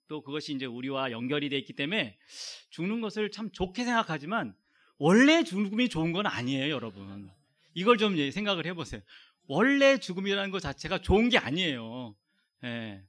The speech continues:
이 죽음을 생각할 때 그냥 우리가 그냥, 응? 죽는다, 이렇게 생각하지만, 에, 같은 개념으로 볼 때 우리가 병 드는 거, 나이 드는 거,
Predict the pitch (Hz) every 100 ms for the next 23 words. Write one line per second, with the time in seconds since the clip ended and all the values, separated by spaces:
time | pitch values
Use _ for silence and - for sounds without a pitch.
0 | _ _ _ _ _ _ _ _ _ _
1 | _ _ _ _ 165 170 196 202 254 269
2 | 247 254 262 220 190 - 226 151 110 _
3 | _ - 220 196 175 185 185 160 165 147
4 | _ _ _ 208 - - 185 220 214 180
5 | 190 202 175 156 208 123 - _ _ _
6 | 135 127 127 123 123 - - 254 262 233
7 | 226 220 208 175 151 185 147 151 - 139
8 | 185 208 196 175 131 120 127 117 104 _
9 | _ - 139 143 196 202 190 175 151 123
10 | 123 123